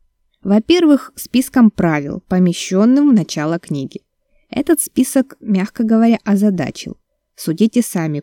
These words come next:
пункт первый. Не прыгайте за мячом, даже если все вокруг ждут этого от вас. Пункт четвертый.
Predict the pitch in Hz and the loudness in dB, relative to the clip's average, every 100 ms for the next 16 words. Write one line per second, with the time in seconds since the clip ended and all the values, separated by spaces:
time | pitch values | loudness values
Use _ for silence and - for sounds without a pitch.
0 | - 196 226 - - 156 151 - 196 _ | -2 0 0 -2 -4 -2 -2 -6 -12 _
1 | _ _ - 226 262 - 185 151 147 - | _ _ -2 4 4 4 0 2 -2 -4
2 | 151 160 156 - 262 320 330 - 165 165 | -4 -2 -4 0 2 0 -4 -6 -2 0
3 | 160 160 - 156 - 165 156 - 202 233 | 0 0 -4 -8 -2 -2 -2 0 0 0
4 | 180 151 170 180 156 151 156 156 156 147 | -2 -4 -4 -8 -6 -4 -4 -6 -8 -10
5 | - - _ _ _ _ _ _ _ _ | -12 -20 _ _ _ _ _ _ _ _
6 | _ 175 170 190 - - - 294 302 269 | _ -4 -2 -2 -6 -14 -8 -4 0 0
7 | 175 - - | 0 -10 -16